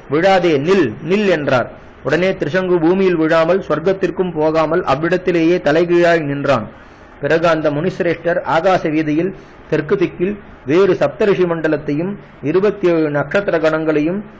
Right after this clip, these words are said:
தான் ரிஷிகளின் நடுவிலிருந்தே சிருஷ்டித்து, "இவையெல்லாம் வடக்கு திக்கில் துருவனை சுற்றுவது போல்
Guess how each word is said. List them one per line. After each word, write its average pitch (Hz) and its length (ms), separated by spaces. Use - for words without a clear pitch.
தான் 147 320
ரிஷிகளின் 180 500
நடுவிலிருந்தே 170 720
சிருஷ்டித்து, - 680
"இவையெல்லாம் 156 540
வடக்கு 180 340
திக்கில் 175 460
துருவனை 180 440
சுற்றுவது 165 500
போல் 180 260